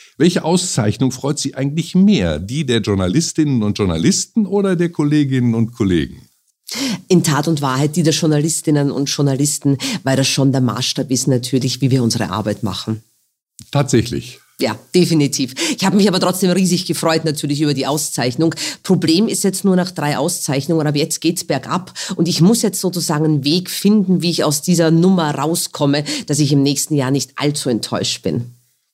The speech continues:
Speaker 1: Wer weiß, wer weiß, vielleicht wird ja aus unserem Podcast-Gespräch auch was Preiswürdiges. Wir werden sehen. Bei der Auszeichnung zur Kommunikatorin des Jahres hat, äh, Lufthansa-Kommunikationschef Andreas Bartels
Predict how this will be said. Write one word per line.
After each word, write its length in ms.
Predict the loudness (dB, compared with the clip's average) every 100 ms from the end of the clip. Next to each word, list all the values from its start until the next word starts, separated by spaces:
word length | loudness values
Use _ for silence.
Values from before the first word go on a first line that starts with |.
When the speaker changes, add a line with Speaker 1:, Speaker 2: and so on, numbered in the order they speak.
| -2
Speaker 1:
Wer 200 | 2 4
weiß, 360 | 4 2 0
wer 120 | -2
weiß, 300 | 0 0 -2
vielleicht 380 | -2 0 0 0
wird 140 | -2 0
ja 100 | -2
aus 120 | -2
unserem 300 | -2 0 0
Podcast-Gespräch 920 | -4 -6 -2 -2 -4 -8 -2 0 0
auch 180 | -2 -4
was 140 | -4
Preiswürdiges. 800 | -4 0 0 0 0 0 -2 -4
Wir 120 | -2 2
werden 240 | 4 4
sehen. 380 | 4 2 2 -2 -12 -16 -18 -20 -20 _
Bei 80 | -2
der 140 | 2
Auszeichnung 500 | 2 2 2 2 2
zur 160 | 0 -2
Kommunikatorin 640 | 0 0 -2 0 2 2
des 160 | 0 0
Jahres 580 | 0 0 2 0 -2 -4
hat, 200 | -6 -6
äh, 140 | 0
Lufthansa-Kommunikationschef 1500 | 2 2 0 -2 0 0 -2 -2 -2 -2 -2 0 0 0 -2 0
Andreas 600 | -2 0 2 0 -2 -4
Bartels 800 | -2 -2 0 2 2 0 -4